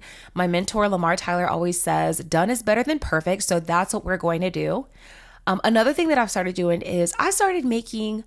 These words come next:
personal TikToks, which I actually find a lot more fun than making content for my business. Um, and that's just because I'm using my personal TikTok as an accountability journal. So,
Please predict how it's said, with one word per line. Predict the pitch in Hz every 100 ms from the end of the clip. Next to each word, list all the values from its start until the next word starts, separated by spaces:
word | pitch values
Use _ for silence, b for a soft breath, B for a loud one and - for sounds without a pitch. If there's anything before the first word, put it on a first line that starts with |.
| _ _ _
personal | - 330 370 349 233
TikToks, | - 156 - - - - - b -
which | 247
I | 269
actually | - 320 359
find | 254
a | 214
lot | 208
more | 185 175
fun | - 180 156 151
than | 160 160 151 -
making | 185 170 175 147
content | 160 147 165 147
for | - 143
my | 147
business. | 143 135 - - - B B B B -
Um, | 190 180 165 165
and | - 208
that's | 214 254
just | - 220
because | 214 - 202 185
I'm | - 202
using | 214 294 285
my | 220 180 175
personal | - 214 220 190
TikTok | 175 185 - 165 165 - - -
as | 170 165 160 160 - b b b -
an | 190
accountability | 185 - 180 175 170 196 233
journal. | 247 262 285 311
So, | - - 196 180 175